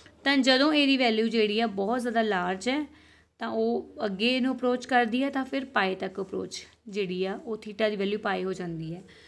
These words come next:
ਤੋ ਇਸ ਤਰੀਕੇ ਨਾਲ ਜਿਹੜਾ ਇਹ ਰਿਲੇਸ਼ਨਸ਼ਿਪ ਹੈਗਾ ਏ, ਇਹ ਹੈਗਾ ਏ। ਤੋ ਹੁਣ ਅਸੀਂ ਇੱਕ ਛੋਟਾ ਜਿਹਾ ਰਿਲੇਸ਼ਨਸ਼ਿਪ ਦੇਖ ਰਹੇ ਹਾਂ ਫੇਜ਼ ਐਂਗਲ ਦਾ ਓਮੇਗਾ ਦੇ ਨਾਲ,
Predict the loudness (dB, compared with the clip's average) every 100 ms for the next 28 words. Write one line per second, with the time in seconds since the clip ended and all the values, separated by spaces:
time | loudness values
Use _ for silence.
0 | -20 -16 -6 -4 -4 -4 -6 -4 -4 -2
1 | -4 -2 -2 -2 -4 -4 -4 -6 -8 -10
2 | -12 -10 -8 -6 -6 -4 -6 -10 -20 -20
3 | -8 -6 -6 -8 -10 -14 -16 -20 -20 -20
4 | _ _ _ -20 _ _ _ -6 0 2
5 | 2 0 2 0 0 -4 -4 0 0 0
6 | -2 -2 -4 -4 -2 -2 -2 0 0 0
7 | -2 -6 -14 -20 -20 -12 6 8 8 6
8 | 2 -2 0 0 0 -2 -2 -8 -12 -20
9 | -20 -20 -20 -20 _ _ _ -2 2 2
10 | 0 -2 -4 -6